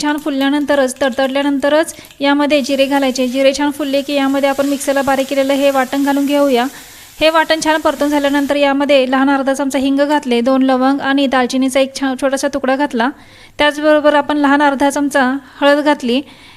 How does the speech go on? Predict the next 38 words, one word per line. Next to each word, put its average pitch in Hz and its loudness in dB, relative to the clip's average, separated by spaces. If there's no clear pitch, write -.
अर्धा 285 2
चमचा 311 0
काश्मीरी 311 -2
लाल 285 2
मिरची 285 -2
पावडर 285 0
घालून 277 -2
हे 269 0
मिश्रण 277 -2
छान 285 -2
असं 285 -2
एकजीव 262 -4
करून 294 0
घेऊया. 277 2
यामध्ये 311 0
कढीपत्ता 302 -2
घालूया. 285 0
साधारण 277 -2
पंधरा 269 -2
ते 277 -4
वीस 277 -8
कढीपत्त्याची 277 -4
पानं 269 -2
घातलेली 269 -2
आहेत. 262 0
ही 285 -4
छान 285 -2
तेलामध्ये 269 0
परतून 285 -4
घेतली 277 -4
की 320 -2
इथे 294 -4
मी 311 -2
अर्धा 285 0
कप 294 -2
पाणी 277 0
घेतलेलं 285 -4
आहे, 269 0